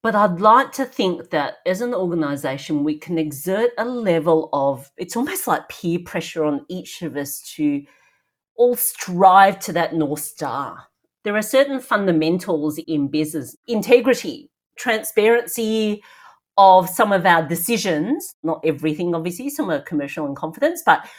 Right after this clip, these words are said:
you know, for some of our decisions, you know, it's quite important that we together should be able to get to a better outcome. I mean, I do think that where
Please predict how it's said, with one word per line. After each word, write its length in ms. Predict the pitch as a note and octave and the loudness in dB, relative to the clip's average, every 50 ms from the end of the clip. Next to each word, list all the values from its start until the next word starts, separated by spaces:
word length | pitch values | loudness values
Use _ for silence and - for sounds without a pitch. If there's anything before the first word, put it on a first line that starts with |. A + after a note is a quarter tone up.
| - - _ _ - | -20 -20 _ _ -4
you 80 | G3 | -2
know, 80 | F#3 E3+ | -2 -2
for 120 | F3+ G3 | -2 -6
some 240 | F3+ - B3 A#3 A3 | -6 -4 -2 -2 -2
of 120 | F#3+ F3+ | -2 0
our 160 | F#3+ E3 D3+ C#3 | 0 0 0 -2
decisions, 880 | D#3+ D#3+ D#3+ - C4+ C4+ G#3 G#3 G3 E3 D#3 D3+ D#3 D#3+ D#3+ D#3 - - _ _ _ _ _ _ _ _ - | -6 -8 -4 -2 0 0 2 2 2 2 2 2 0 -2 -2 -6 -10 -16 _ _ _ _ _ _ _ _ -12
you 60 | G3 | -8
know, 100 | F#3+ F#3 | -8 -8
it's 140 | - - - | -8 -8 -12
quite 320 | - - - C#4 C4 - | -4 0 2 2 2 2
important 680 | F#3+ F3 - - B3 A#3 A#3+ - - F#3 E3 D3+ D3 D3 | -2 -8 -4 2 4 6 6 6 4 2 0 0 0 2
that 220 | F3 D#3+ - - _ _ _ _ | 0 -2 -2 -4 _ _ _ _
we 440 | G3+ F3 E3+ A3+ C4 C4 B3+ G#3+ - | -8 2 4 6 8 8 6 4 0
together 1160 | - - - G3+ F3 C#3+ - - F#3 A3+ A#3 B3 A#3+ F3+ G3+ F#3 D#3+ D3 C#3+ D3 F3 - - _ _ _ _ _ _ _ _ _ _ | -6 -8 -8 -8 -8 -10 -10 2 6 8 8 8 8 8 8 8 8 8 6 4 2 -2 -10 _ _ _ _ _ _ _ _ _ _
should 600 | _ - - - - - - B3+ B3+ B3 F#3 F3+ | _ -12 -10 -8 -6 -2 0 2 2 2 0 0
be 200 | A3 G3+ F#3 F#3 | -2 2 4 6
able 220 | F3 E3 E3 E3 D#3 | 6 6 6 4 0
to 140 | - - - | -6 -10 -10
get 260 | - F#3 E3+ - - | -6 -6 -6 -6 -4
to 120 | - F3 | -4 -4
a 40 | D#3+ | -4
better 340 | D#3 - - F3+ D#3+ C#3+ - - - - | -2 0 2 4 4 4 2 0 0 2
outcome. 680 | E3+ F#3+ - - - - - - D3+ - - - - _ _ _ _ _ _ _ _ _ _ _ _ _ _ _ _ _ - | 2 2 2 0 -6 -12 -12 -12 -14 -16 -16 -20 -20 _ _ _ _ _ _ _ _ _ _ _ _ _ _ _ _ _ -2
I 60 | G#3+ | 0
mean, 200 | G#3+ G#3+ G#3 G#3 | 2 2 4 6
I 80 | G#3+ G3+ | 6 6
do 300 | F#3 - B3 B3 B3 A#3+ | 6 4 4 4 4 2
think 420 | A#3+ - G3 F#3 E3 D#3+ - - | 2 0 -2 -2 -2 -4 -8 -2
that 340 | - F3 D#3+ D#3 - - D#3 | 4 4 6 6 4 2 0
where 600 | C#3+ F3 F3+ F3 F3 E3 D#3+ E3 D#3+ D#3+ D#3+ - | 2 2 4 6 6 6 6 6 6 4 2 -4